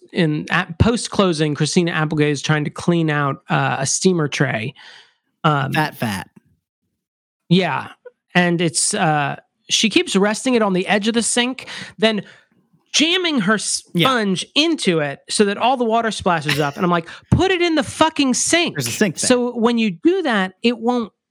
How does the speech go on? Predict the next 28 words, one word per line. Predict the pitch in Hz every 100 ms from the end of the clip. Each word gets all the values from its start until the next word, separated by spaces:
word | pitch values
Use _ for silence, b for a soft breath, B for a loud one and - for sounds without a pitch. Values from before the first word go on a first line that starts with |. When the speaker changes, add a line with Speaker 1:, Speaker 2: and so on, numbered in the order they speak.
| _ _
Speaker 1:
splash | _ - - 302 339 - 185
everywhere. | 143 135 127 90 82 - -
Speaker 2:
Yeah. | 98 B B _ -
Speaker 1:
And | 202
it |
was | 202 202 190 -
Speaker 2:
It's | 233 247
her | 294
first | 175
Speaker 1:
maddening | 202 196 180 160
Speaker 2:
day, | 143
Speaker 1:
to | -
me. | 139
Speaker 2:
and | 147
she's | - 143 135
clearly | - 120 113 107
an | 98
idiot. | 101
Speaker 1:
It's | 208 240
her | 220
first | 247 233
day, | 220 185
like, | 160
cleaning | - 185 214 285 330 330
Speaker 2:
<laughs> | 339 -
Speaker 1:
anything? | 175 277 311 - 330 349 - - - - - - _ B B B B _
Speaker 2:
I | 254
mean, | 269 254 233